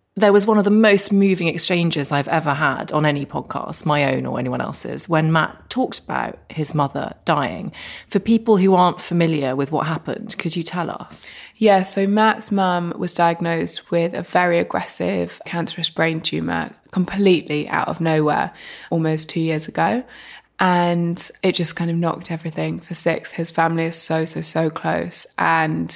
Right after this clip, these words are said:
Speaker 2: he, his mum was his kind of complete sort of guiding light in everything that he did. And he spent the next year kind of watching her go from, you know, the most kind of vivacious, like,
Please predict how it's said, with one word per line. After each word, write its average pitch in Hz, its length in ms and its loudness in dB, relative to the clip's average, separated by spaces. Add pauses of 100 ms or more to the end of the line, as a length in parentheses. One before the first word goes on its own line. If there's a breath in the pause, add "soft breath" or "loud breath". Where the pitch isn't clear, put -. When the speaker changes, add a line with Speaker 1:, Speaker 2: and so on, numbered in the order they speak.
(100)
Speaker 2:
he, 160 240 -2
his 160 260 -4
mum 151 240 0
was 147 140 -2
his 160 160 -6
kind 151 180 -4
of 160 120 -6
complete 160 680 -4 (460 loud breath)
sort 151 200 -2
of 156 60 -10
guiding 151 380 0
light 151 260 -2
in - 160 -6
everything - 460 -6
that - 60 -6
he 165 140 -6
did. - 540 -4
And 160 180 -4
he 165 200 -2
spent - 580 -2
the 151 80 2
next - 340 -2
year 151 280 2
kind 160 180 -4
of 156 60 -2
watching 165 420 0
her 160 360 0 (760 loud breath)
go 165 260 6
from, 160 480 0
you 170 80 0
know, 151 160 2
the 156 100 -4
most 156 300 0
kind 160 180 -2
of 156 80 -2
vivacious, 156 840 0
like, - 240 -8